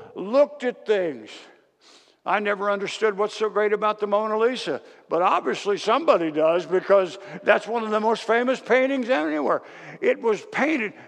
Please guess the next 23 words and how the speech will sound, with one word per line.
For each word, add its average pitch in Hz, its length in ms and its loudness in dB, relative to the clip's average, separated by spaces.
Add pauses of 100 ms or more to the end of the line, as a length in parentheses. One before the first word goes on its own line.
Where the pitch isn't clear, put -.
(120)
in 180 240 -4
Renoir. 190 520 0
I 190 120 2
don't 220 260 -4
understand 214 640 -2
all 214 220 0
that 214 180 2
stuff 208 460 0
and 147 100 -8
some 202 220 0
of 202 60 -4
this 233 180 -2
abstract 214 680 2
stuff, 214 380 -2 (280)
but 202 160 0
what 277 200 4
it 220 100 -2
did 254 220 0
is 202 120 0
it 196 140 -2
caught 269 300 2
people's 233 340 2
eyes 180 400 2